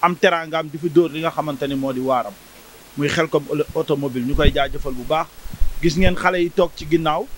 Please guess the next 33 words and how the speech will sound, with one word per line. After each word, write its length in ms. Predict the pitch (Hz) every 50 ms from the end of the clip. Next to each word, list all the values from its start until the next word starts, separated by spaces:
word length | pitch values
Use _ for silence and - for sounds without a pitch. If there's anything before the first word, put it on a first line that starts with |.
| -
ñoom 220 | 143 165 175 165 175
ñëpp 140 | 208 240 - - -
ku 80 | - 196
ci 120 | - 208
nekk 220 | 196 190 185 - 165
dina 220 | 147 175 175 180 170
ñëw 260 | 165 160 160 190 233 - - - - - - - - - - - -
yaatal 400 | 156 185 220 226 226 - 247 220 180
digganteem 420 | 170 208 185 220 214 220 202 202
ak 60 | 190 -
adversaire 460 | 185 185 160 180 175 - 180 156 143 120
am 80 | - - - - - - - - - - - - - - - -
waaye 180 | 165 170 180 180
du 120 | 175 214
signature 440 | 196 220 233 214 208 - 214 202 -
contrat 400 | - 185 180 175 180 156 165 170 165
waaye 160 | 160 160 156 -
présentation 720 | 196 202 196 165 185 175 170 - 156 147 - - - - - - - - - - - - - - - -
ndax 160 | - 147 147
ñaari 260 | 165 175 175 180 175
mbër 180 | 180 170 170 160
yi 60 | 165 -
ku 100 | - -
ci 120 | - -
nekk 260 | 220 214 190 175 - - 392 427 - - - - - - - - -
war 160 | 170 185 196
naa 160 | 202 202 202
mën 160 | 202 208 202
a 40 | 202 175
xam 180 | - 185 185 -
moroomam 420 | - 190 180 175 170 170 175 170 - - - - - - - - - - - -
ñu 80 | 175 190 220
waxtaan 460 | 214 - - - 240 190 190 202 233